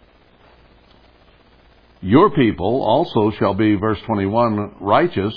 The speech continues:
They shall inherit the land forever, the branch of my planting,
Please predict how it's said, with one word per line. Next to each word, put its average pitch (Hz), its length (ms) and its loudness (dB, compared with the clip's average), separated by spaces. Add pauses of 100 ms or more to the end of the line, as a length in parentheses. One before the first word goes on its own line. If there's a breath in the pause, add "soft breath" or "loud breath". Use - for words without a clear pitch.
(120)
They 101 120 -2
shall 104 240 -2
inherit 123 440 0
the 117 80 -2
land 110 340 -2
forever, 104 600 0
the 98 100 -2
branch 117 480 -2
of 101 140 -2
my 120 200 0
planting, 131 680 -4